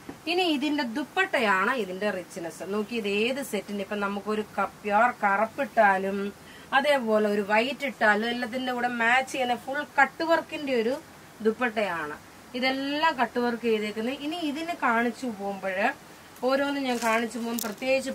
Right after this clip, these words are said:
പറയാം. നോക്കി, top ഇതാ ഇത് വന്നു, Bottom ഇത് വന്നു. ഇതിന്റെ ദുപ്പട്ട നോക്കിയാൽ നല്ല, ഇതൊരു dark ഇഷ്ടികയുടെ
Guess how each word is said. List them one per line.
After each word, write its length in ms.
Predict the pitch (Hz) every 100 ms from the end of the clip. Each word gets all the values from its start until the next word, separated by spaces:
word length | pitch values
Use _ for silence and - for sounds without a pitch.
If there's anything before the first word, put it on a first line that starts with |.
| 214
പറയാം. 400 | 185 175 185 233 - - - -
നോക്കി, 200 | 262 254 302
top 300 | 269 240 226 208
ഇതാ 120 | 196 185
ഇത് 100 | 190
വന്നു, 240 | 190 196 254 - - - - - 262
Bottom 340 | 302 294 269 226
ഇത് 80 | 214 196
വന്നു. 240 | 190 233 320 233
ഇതിന്റെ 220 | 220 214 202
ദുപ്പട്ട 240 | 220 254 254
നോക്കിയാൽ 300 | 240 220 254 240
നല്ല, 140 | 220 220
ഇതൊരു 220 | 254 269 330 - - - - 226
dark 600 | 262 277 294 330 349 - 269
ഇഷ്ടികയുടെ 500 | - 285 294 294